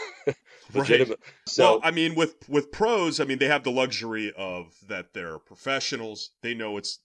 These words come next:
Speaker 2: that things are going to continue on at some point. With N C A A players, we already have criticism of the N C A A that treats their players like they're in, in indentured servitude anyway.
Speaker 1: Right.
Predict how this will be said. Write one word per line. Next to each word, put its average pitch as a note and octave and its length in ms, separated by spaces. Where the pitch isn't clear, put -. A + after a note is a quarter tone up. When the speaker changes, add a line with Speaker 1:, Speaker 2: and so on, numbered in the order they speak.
Speaker 2:
that G#2 200
things G#2 340
are G2+ 80
going F#2 420
to F#2 160
continue F2+ 560
on F2 260
at D#2+ 120
some F2 240
point. D#2+ 420
With A2+ 160
N C#3+ 140
C C#3 200
A B2+ 120
A A2+ 40
players, C3 500
we G#2+ 120
already A2 300
have G#2 640
criticism C3+ 680
of A2+ 140
the A2+ 160
N A2+ 100
C A2+ 240
A G#2+ 120
A G#2 40
that G2 160
treats - 320
their G2+ 120
players G2 600
like F2+ 280
they're F2+ 320
in, G#2 200
in G#2+ 120
indentured G2+ 480
servitude G2 640
anyway. B2+ 420
Speaker 1:
Right. E2+ 280